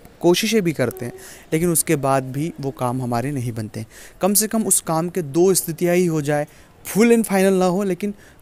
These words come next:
कुछ रिलीफ तो मिले, कुछ चीज़ें तो हमें चलने के लिए जगह मिले, हम इंतज़ार भी करने को तैयार हैं, सब चीज़ें करने को तैयार हैं। ऐसी परिस्थिति अगर किसी जातक के साथ,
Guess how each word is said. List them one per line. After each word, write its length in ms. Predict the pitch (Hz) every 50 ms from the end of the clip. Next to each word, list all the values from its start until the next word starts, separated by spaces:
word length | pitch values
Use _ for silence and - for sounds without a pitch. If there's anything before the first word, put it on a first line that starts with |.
| _ _
कुछ 220 | 254 277 - -
रिलीफ 320 | 208 180 180 185 214 202 -
तो 100 | - 190
मिले, 260 | 170 160 151 147 143
कुछ 200 | 139 - 202 202
चीज़ें 280 | - - 190 180 170 190
तो 80 | 180 196
हमें 140 | 180 180 175
चलने 320 | - - 165 160 160 160 147
के 100 | 160 156
लिए 80 | 160 143
जगह 240 | 147 139 139 139
मिले, 300 | 139 139 135 127 131 123 - - - - - - -
हम 120 | 160 160 160
इंतज़ार 400 | 156 151 151 143 156 151 160 165
भी 120 | 175 175
करने 240 | 160 160 147 147 139
को 80 | 135 135
तैयार 380 | - 127 120 123 120 120 123
हैं, 120 | 123 131 147 -
सब 140 | - - 147
चीज़ें 240 | - 135 120 120 120
करने 220 | - 117 107 107
को 100 | 107 -
तैयार 260 | - 117 - - - -
हैं। 500 | - - - - - - - - - -
ऐसी 200 | - 156 156 220
परिस्थिति 500 | 196 - 180 165 151 - 185 160 - 196 -
अगर 280 | - 160 143 160 170
किसी 260 | 160 - 147 - 175 147
जातक 380 | 127 131 120 - - 120 - -
के 60 | 120
साथ, 240 | - - 123 117